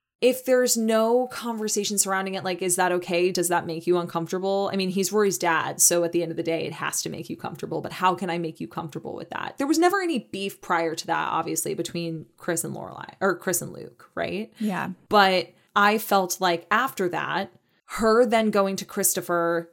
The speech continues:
Speaker 1: to, of course, deal with his dad and, and that, all that happening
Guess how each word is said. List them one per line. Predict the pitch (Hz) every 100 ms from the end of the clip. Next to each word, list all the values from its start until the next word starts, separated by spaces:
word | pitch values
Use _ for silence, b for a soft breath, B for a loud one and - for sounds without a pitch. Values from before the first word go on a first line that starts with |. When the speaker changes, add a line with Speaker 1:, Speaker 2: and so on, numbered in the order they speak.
| -
Speaker 1:
to, | 185 -
of | 165 -
course, | - 202 196
deal | 196
with | 180
his | 185 165
dad | 175 170 170 170 170
and, | - 170 165
and | 180 175 165
that, | 156 160 151
all | - 175
that | 165 156 165 _
happening | - 160 165 180 202 214 226